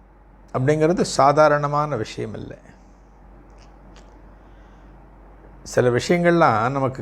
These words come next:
கிடைக்கணும் அப்படின்னா முந்தின ஜென்மத்துல நம்ம நிறைய புண்ணியம் பண்ணியிருக்கணும். முந்தின ஜென்மத்துல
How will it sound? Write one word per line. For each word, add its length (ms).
கிடைக்கணும் 560
அப்படின்னா 420
முந்தின 440
ஜென்மத்துல 680
நம்ம 200
நிறைய 340
புண்ணியம் 420
பண்ணியிருக்கணும். 380
முந்தின 300
ஜென்மத்துல 560